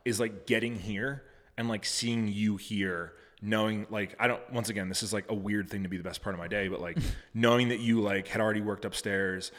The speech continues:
Speaker 1: had, you had already watched a little bit of your Sports Center, that you were down here, like, warming up, getting ready, that the lighting, like, how quiet everything is, like, I just absolutely love it. And, like, one of the reasons I love it, is there someone coming in, or did that door just open by
Speaker 2: Is there
Speaker 1: itself?
Speaker 2: a ghost? I don't know. I'll get the door.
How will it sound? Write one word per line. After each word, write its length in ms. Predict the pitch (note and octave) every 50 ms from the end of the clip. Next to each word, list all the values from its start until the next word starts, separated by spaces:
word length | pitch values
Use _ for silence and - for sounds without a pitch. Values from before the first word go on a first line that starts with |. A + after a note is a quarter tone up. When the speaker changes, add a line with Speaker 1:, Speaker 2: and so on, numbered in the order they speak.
| - - _
Speaker 1:
had, 160 | - A2 G2+
you 100 | G2 G#2
had 80 | G2+
already 220 | G2 G2+ G2+ G#2 G#2
watched 300 | G#2 G2+ G2+ G2+ - -
a 20 |
little 120 | G#2 G#2 G2+
bit 100 | G2+ G2
of 80 | F#2+ F#2+
your 180 | G2 G2 F#2+
Sports 340 | F#2+ - - - G#2 F#2 -
Center, 380 | - G#2+ G2+ F#2+ F#2+ F#2+ F#2+ F#2 - - - -
that 180 | _ G2+ G2 -
you 60 | A2+
were 80 | G#2 G2
down 280 | F#2+ A#2 G#2+ A2 G#2+
here, 200 | G#2+ F#2+ G#2+ A2
like, 180 | G#2 G2 F#2 F#2 - -
warming 320 | A2 A2+ G#2+ G#2 G#2 G#2
up, 180 | G2+ G2+ G2 -
getting 240 | - A2 G#2 G2+ G2+
ready, 300 | G2+ G2 G2 G2+ G2+ G2
that 140 | F2+ G2+ -
the 80 | - F#2+
lighting, 480 | G2 G#2 G#2 G#2+ G#2+ G#2+ G#2 G#2 G#2
like, 240 | G2 G2 G2 F#2+ F2+
how 160 | - - G#2+ G#2
quiet 360 | - - - G#2+ G2 G2+ G2+
everything 280 | G2 G2 G2+ G2 G2
is, 140 | G2 G2 F#2
like, 120 | F#2+ F2 - -
I 140 | G#2 A#2 B2+
just 140 | C3+ A2+ -
absolutely 420 | - G#2+ - - - G#2+ G2 F2+
love 220 | E2 F2+ G#2+ A#2 G#2
it. 100 | F#2 -
And, 80 | A2 A2+
like, 140 | A2 G#2 - - - - - - - - - _ _ _ _
one 240 | G2+ G2+ B2 C3+ C3+
of 60 | B2+
the 80 | B2+
reasons 320 | A#2 A#2+ A#2+ A2 A2 G#2+ A2
I 100 | G#2 G2+
love 280 | F#2+ G#2 B2 C#3 C3+
it, 160 | A2+ G#2 G#2 - - - - - - - - - - - - _ _ _ _ _ _ _ _ _ _ _ _ _ _ _ _ _
is 60 | - -
there 60 | A#2
someone 260 | - C#3+ C3+ C#3 C3+
coming 280 | - A#2+ B2 B2 B2+ C#3
in, 100 | D3 C#3
or 60 | A2+
did 80 | G2 F#2+
that 160 | G#2 G#2 G#2
door 160 | - A2 G#2+ G#2
just 180 | G2 G2 -
open 240 | - G#2 G2+ F#2+ G2+
by 100 | F#2+ F#2+
Speaker 2:
Is 40 | F#2
there 80 | C3 B2+
Speaker 1:
itself? 120 | A#2 - -
Speaker 2:
a 60 | -
ghost? 300 | A#2 A#2 A#2+ C#3 - - -
I 40 | B2
don't 200 | B2+ C3+ C3+ B2+
know. 240 | B2+ B2 A#2+ A#2 A#2 -
I'll 120 | - B2
get 140 | B2+ C#3 B2+
the 80 | - B2
door. 380 | A#2 B2+ C3 B2 A#2 A2+ A2+